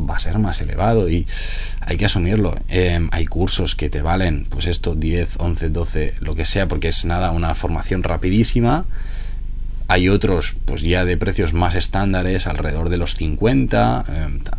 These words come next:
sesenta, cuarenta, ¿vale? O sea, alrededor de esto, que ya es un precio,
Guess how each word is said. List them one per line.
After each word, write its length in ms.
sesenta, 840
cuarenta, 600
¿vale? 260
O 40
sea, 300
alrededor 520
de 120
esto, 200
que 120
ya 100
es 140
un 80
precio, 320